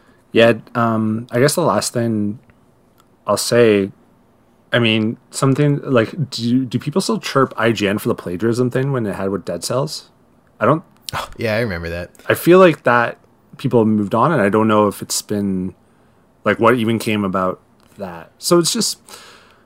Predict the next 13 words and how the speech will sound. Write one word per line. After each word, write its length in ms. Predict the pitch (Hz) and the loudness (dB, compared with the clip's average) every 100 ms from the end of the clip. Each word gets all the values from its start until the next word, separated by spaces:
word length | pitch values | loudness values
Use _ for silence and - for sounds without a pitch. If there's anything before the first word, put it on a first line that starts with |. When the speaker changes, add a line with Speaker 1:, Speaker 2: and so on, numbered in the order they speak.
| _ _ | _ _
Speaker 1:
I 80 | 127 | 2
don't 80 | 110 | 2
know. 80 | 92 | 4
I 80 | |
don't 180 | 127 196 | 6 6
really 220 | 156 143 | 8 6
have 640 | 123 104 104 107 - - - _ _ _ _ - | 4 0 -2 -4 -8 -16 -20 _ _ _ _ -8
a 60 | |
focalized 800 | - 107 98 110 95 92 95 - - _ _ - | -6 -4 -4 -2 -2 -2 -4 -8 -20 _ _ -10
viewpoint 540 | 110 101 - 139 147 - | -6 -4 0 0 -2 -4
on 160 | 139 | -4
this 160 | 151 147 | -2 -4
stuff. 500 | 151 165 - - 233 | -4 -6 -8 -16 -20